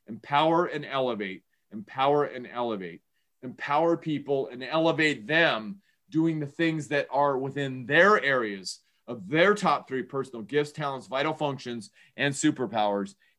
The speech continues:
And you will have an absolutely incredible, uh, magical,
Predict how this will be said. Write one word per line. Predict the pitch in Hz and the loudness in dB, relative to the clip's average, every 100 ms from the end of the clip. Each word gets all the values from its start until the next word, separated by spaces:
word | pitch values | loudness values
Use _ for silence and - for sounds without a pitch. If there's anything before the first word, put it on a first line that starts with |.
| - | -6
And | 120 117 | -4 -2
you | 123 147 160 | -2 4 4
will | 160 147 | 4 2
have | 123 120 113 107 101 _ _ | 0 -2 0 -4 -6 _ _
an | 120 104 | -20 -10
absolutely | 120 123 - 127 120 120 120 - 123 117 113 104 | -6 -6 -4 -2 0 2 0 -2 -4 -4 -6 -12
incredible, | 127 113 - - 139 156 139 117 104 101 _ _ _ _ - | -18 -20 -18 -2 2 4 2 0 -4 -6 _ _ _ _ -6
uh, | 113 113 107 | -2 0 -2
magical, | 107 131 160 160 127 117 110 104 | 0 2 2 0 -6 -4 -4 -4